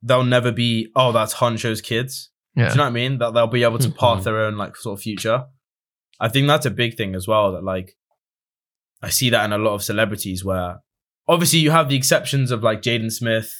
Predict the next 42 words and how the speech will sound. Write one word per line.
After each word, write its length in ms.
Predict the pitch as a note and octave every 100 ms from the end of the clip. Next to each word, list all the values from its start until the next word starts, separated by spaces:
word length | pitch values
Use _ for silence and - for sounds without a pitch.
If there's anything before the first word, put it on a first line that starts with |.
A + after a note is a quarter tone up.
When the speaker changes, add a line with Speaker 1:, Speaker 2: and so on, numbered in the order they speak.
| -
Speaker 1:
you 100 | G#2+
know, 240 | G#2+ G#2+ G#2+ _ -
I 60 | -
feel 140 | C3
like 120 | A2+
he's 200 | A2 A#2+
done 140 | A2+ A2
a 100 | G#2
really 260 | G#2 G#2 G2+ G2
good 180 | G#2+ G#2+
job 200 | G#2+ F2+
of 160 | F#2+ F#2 - _ _ _ _
being 200 | A2+ G#2+
his 160 | G#2 G2+
own, 380 | G2+ G2+ F#2 F#2+ - -
uh, 140 | C#2+ - - -
im-, 200 | G#2 G2+
icon, 380 | G2+ G#2 - G2+
I 80 | F#2
guess. 340 | F#2+ F2+ - -
But 260 | G#2 F#2 - _ -
even 260 | C3 C3 A#2+
then, 160 | A#2+
I 60 | G#2
think 180 | A2 G2+
a 80 |
lot 140 | G#2 G2+
of 100 | F#2+
what 140 | F2+
he 120 | F#2 F#2+
has 280 | G2 F#2 F2
is 220 | F2+ - _ _ _ -
because 300 | F#2 G2+ F#2+
his 260 | F#2 - - - -
dad's 300 | G#2+ F#2+ E2+
a 240 | F#2 F#2 F2 - _ _ -
crazy, 540 | - F2+ F2+ F2 F2+ _ _ _ -
Speaker 3:
Yeah. 260 | B2+ A#2+
Speaker 1:
crazy 260 | A2 F#2 F2+
guy. 260 | G2 F#2 F#2+ _ - _ C3
But, 160 | B2
um, 500 | A#2 A#2 G#2+ G2+ -